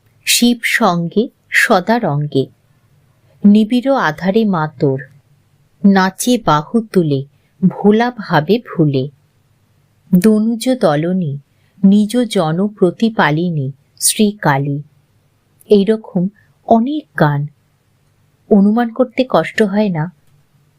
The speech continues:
ভাবতন্ময় শারদানন্দের কণ্ঠ নিঃসৃত সেই সুর লহরীতে সমস্ত পরিবেশ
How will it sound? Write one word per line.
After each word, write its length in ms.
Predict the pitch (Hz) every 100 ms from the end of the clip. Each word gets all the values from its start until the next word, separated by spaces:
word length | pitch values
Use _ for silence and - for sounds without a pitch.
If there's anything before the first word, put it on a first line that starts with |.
| - 196
ভাবতন্ময় 1040 | 147 190 175 175 _ 214 214 214 165 160 180 _
শারদানন্দের 960 | - - 214 160 175 208 214 214 208 233
কণ্ঠ 440 | - 165 156 -
নিঃসৃত 640 | 202 170 151 - 170 139 135 - _ - _
সেই 220 | - 240
সুর 520 | 226 - - 226 240 233
লহরীতে 800 | 175 147 151 202 180 - 143 139 _ _ _
সমস্ত 580 | - - 226 254 - 311
পরিবেশ 760 | 285 202 156 143 120 127 -